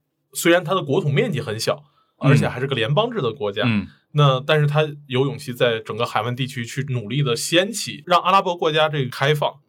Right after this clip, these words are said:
Speaker 1: 迈向一个和欧美世界，甚至和以色列这样的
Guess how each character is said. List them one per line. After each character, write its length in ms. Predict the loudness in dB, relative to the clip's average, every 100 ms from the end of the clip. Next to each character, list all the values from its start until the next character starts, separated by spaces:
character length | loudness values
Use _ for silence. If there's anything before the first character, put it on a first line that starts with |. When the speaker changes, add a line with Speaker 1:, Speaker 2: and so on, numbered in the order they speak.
| -6
Speaker 1:
迈 200 | -2 0
向 240 | -2 -4 -6
一 120 | -8
个 160 | -6
和 380 | -6 -6 -8 -8 -2
欧 180 | 2 2
美 160 | 2
世 200 | -6 -8
界， 180 | -6 -6
甚 160 | -4 -6
至 80 | -4
和 140 | -4
以 100 | -4
色 160 | -4 -2
列 160 | 0
这 100 | 0
样 200 | 0 -2
的 180 | -4 -6